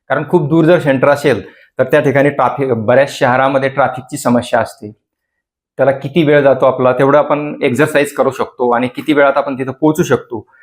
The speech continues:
अशा पद्धतीचं आपण आदल्या दिवशी सेंटरला व्हिजिट करणं खूप गरजेचं आहे. एंटर-, एनटीए सुद्धा आपल्याला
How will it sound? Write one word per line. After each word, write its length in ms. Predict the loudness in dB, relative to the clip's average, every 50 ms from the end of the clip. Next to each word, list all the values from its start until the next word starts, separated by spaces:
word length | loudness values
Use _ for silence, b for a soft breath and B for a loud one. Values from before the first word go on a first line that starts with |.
| b b b b
अशा 240 | -4 -2 -2 -2 -4
पद्धतीचं 480 | -2 -2 -2 -2 -2 -4 -2 0 0 0
आपण 260 | 2 0 -2 -2 -2 -2
आदल्या 320 | -2 -2 0 2 2 2
दिवशी 300 | 2 0 -2 -4 -4 -6
सेंटरला 480 | -4 -2 -2 -2 -2 0 0 0 2 0
व्हिजिट 360 | 0 -2 -4 -4 -6 -4 -2 -2
करणं 260 | -2 -2 0 -2 -4 -4
खूप 220 | -6 -6 -4 0 0
गरजेचं 320 | 0 0 0 -2 2 2
आहे. 160 | 2 2 0 -4 B B B B B B _ 0 0
एंटर-, 360 | 0 2 2 0 0 0 0
एनटीए 600 | 2 2 2 2 4 2 2 2 2 2 2 2 2
सुद्धा 280 | 0 -2 0 2 2
आपल्याला 380 | 2 2 2 2 2 2 0